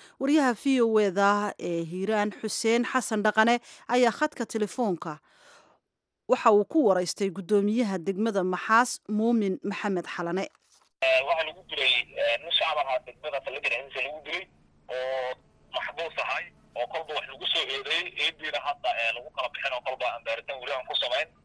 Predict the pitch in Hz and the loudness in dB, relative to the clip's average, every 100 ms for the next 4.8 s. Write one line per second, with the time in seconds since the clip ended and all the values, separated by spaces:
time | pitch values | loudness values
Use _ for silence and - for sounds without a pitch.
0 | _ 117 131 139 - 165 160 147 - 143 | _ -2 -2 -4 -6 -8 -6 -4 -4 -2
1 | 147 143 127 123 - 156 139 165 180 - | -2 -2 -6 -8 -10 -14 -4 -4 -4 -12
2 | _ _ _ _ 123 143 131 113 - 147 | _ _ _ _ -2 -2 -2 -6 -10 -12
3 | 139 147 147 165 - _ _ - - - | -10 -10 -4 -4 -4 _ _ -6 -6 -4
4 | 160 151 120 135 127 117 127 104 | -6 -6 -4 -2 -2 -4 -6 -8